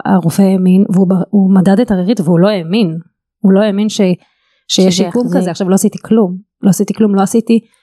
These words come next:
Speaker 1: כאילו, פעם עשיתי הכל, אבל עשיתי דיקור, עשי-, עמדתי על הראש, שטפתי את הבית עם חלב,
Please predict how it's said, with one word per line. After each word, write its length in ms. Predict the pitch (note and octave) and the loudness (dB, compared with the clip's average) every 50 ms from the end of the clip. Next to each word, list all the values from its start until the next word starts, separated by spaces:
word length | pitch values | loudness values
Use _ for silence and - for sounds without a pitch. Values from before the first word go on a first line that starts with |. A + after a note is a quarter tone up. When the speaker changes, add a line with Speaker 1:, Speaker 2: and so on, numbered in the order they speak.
| _ _ | _ _
Speaker 1:
כאילו, 220 | - - F#3+ E3+ - | -4 0 0 0 0
פעם 200 | - G3 F#3 F#3 | 0 -2 -2 -4
עשיתי 320 | F3+ - G3 F3+ - E3 | -4 -4 -6 -4 -4 -4
הכל, 320 | E3+ - - B3+ A#3 E3+ - E3+ - _ _ _ _ _ _ _ _ _ - | -4 -4 -2 -2 -2 -2 -4 -8 -14 _ _ _ _ _ _ _ _ _ -4
אבל 200 | G#3 F3+ F3+ F#3 - G#3 | -4 -4 -4 -2 -2 0
עשיתי 340 | G#3 - - G3 F#3+ - G3+ | 0 2 0 0 0 0 0
דיקור, 540 | F3+ F#3 F#3 - - - C4 C#4 C#4 B3+ A3+ | 0 0 -2 -2 0 0 0 2 0 0 -2
עשי-, 180 | G3+ - G3 - | -4 -4 -4 -4
עמדתי 340 | G3+ G3+ G3 F#3+ - G#3+ | -2 -2 -2 -2 0 0
על 100 | F#3 F3+ | 2 2
הראש, 560 | F3+ F3+ F3 F#3 G#3+ A#3 A#3+ B3 - - - - | 2 2 2 2 2 2 2 0 -2 -4 -4 -4
שטפתי 360 | - - G#3 G3+ - - G3 | -4 -2 -2 -2 0 -2 -2
את 100 | F#3 G#3 | -2 -2
הבית 260 | F#3+ F3+ F#3 F#3+ F#3 | 0 0 0 0 0
עם 100 | G3 F3 | 0 -2
חלב, 420 | - - G#3 F#3+ G3+ A3 A#3 A#3+ | 0 0 0 2 2 2 0 0